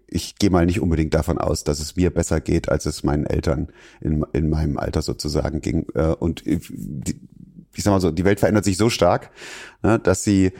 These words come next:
auch gar nicht abschätzen können, was da hinten passiert. So, und jetzt mein Spruch ist dann immer, naja, wenn du wissen willst, wie deine Zukunft ist, dann mach sie. Ne? Dann, dann kannst du damit wenigstens, äh, Einfluss nehmen.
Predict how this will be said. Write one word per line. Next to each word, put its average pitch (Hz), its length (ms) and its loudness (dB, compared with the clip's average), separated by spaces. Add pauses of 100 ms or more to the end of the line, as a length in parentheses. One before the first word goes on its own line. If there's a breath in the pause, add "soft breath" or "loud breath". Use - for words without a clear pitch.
auch - 140 0
gar 90 120 4
nicht 90 120 0
abschätzen - 460 -2
können, 90 180 2
was 87 160 2
da 87 80 2
hinten 85 300 0
passiert. - 400 2
So, 85 120 2
und 82 200 0 (260)
jetzt 82 180 -2
mein 82 200 4
Spruch 101 240 -2
ist - 160 0
dann 95 100 0
immer, 95 180 4
naja, 90 220 4
wenn 90 80 4
du 87 80 4
wissen 90 180 0
willst, 90 200 2
wie 95 60 0
deine 85 220 4
Zukunft 85 380 -2
ist, - 180 -2
dann 87 120 2
mach - 180 0
sie. 78 160 -2 (640 loud breath)
Ne? 120 280 0
Dann, - 180 -2
dann 85 120 0
kannst 95 200 0
du - 20 0
damit 87 240 4
wenigstens, 90 340 0
äh, 85 240 2
Einfluss - 440 0
nehmen. 85 260 0